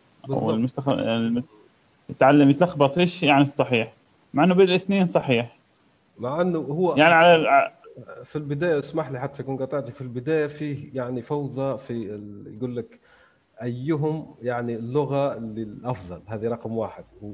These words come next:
Speaker 2: والرقم اثنان، أيهم اللغة اللي تدخل فلوس أكثر.
Speaker 1: ما في لغة أفضل
Speaker 2: مم.
Speaker 1: بشكل مطلق.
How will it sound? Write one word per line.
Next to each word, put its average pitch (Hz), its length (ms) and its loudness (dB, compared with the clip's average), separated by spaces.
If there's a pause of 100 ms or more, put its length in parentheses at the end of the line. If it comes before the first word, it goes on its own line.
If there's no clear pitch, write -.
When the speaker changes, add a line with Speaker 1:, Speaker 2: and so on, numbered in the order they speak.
Speaker 2:
والرقم 147 420 -4
اثنان، 117 400 -4 (140)
أيهم 135 380 -2
اللغة 151 300 -4
اللي 117 160 -8
تدخل 131 520 -4
فلوس 110 380 -10
أكثر. - 200 -16 (120)
Speaker 1:
ما 160 240 8
في 196 220 4
لغة 156 320 6
أفضل 113 420 2 (1800)
Speaker 2:
مم. 101 200 -14
Speaker 1:
بشكل 113 340 4
مطلق. 113 560 4